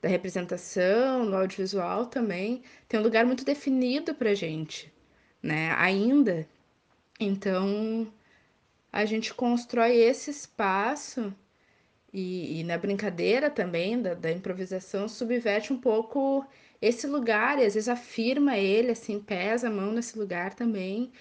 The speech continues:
como uma brincadeira de tipo, tá, aqui eu posso, aqui eu vou servir mesas e aqui eu vou usar um avental porque é outro rolê, não é só esse o rolê que tem pra mim. Tem,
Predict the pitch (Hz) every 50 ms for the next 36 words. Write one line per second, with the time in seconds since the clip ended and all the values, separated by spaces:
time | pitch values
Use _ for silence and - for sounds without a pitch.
0 | - - - - - _ - 262 240 254 262 262 269 269 277 277 311 311 269 254
1 | 254 254 262 294 277 254 254 240 - - - - - 311 330 320 - - - 214
2 | 233 - - - 254 269 311 - - - 240 240 311 - - - - 220 214 220
3 | 240 247 - - - 220 196 202 - _ - - - - - - - 196 202 -
4 | - - 247 269 285 - - - 214 226 262 294 277 - - 214 240 285 - -
5 | 262 233 220 233 226 208 202 190 190 208 233 226 208 196 175 165 - - - 196
6 | 190 190 196 - 220 226 247 262 269 240 208 190 233 247 247 233 214 - 180 185
7 | 202 208 208 196 202 214 208 196 196 196 185 185 202 226 233 - 254 240 - -
8 | 247 240 240 247 254 262 254 254 - - - - - - 214 214 214 220 247 277
9 | - - - 262 254 226 202 190 180 180 165 160 165 165 _ _ _ _ _ _
10 | - 202 190 196 196 226 240 247 247 240 - - - - 254 240 233 202 196 214
11 | 220 226 226 - - 185 180 196 180 170 165 160 - - 185 185 - 196 180 170
12 | 156 151 151 - _ _ _ _ _ _ _ _ _ _ _ - - 240 240 262
13 | -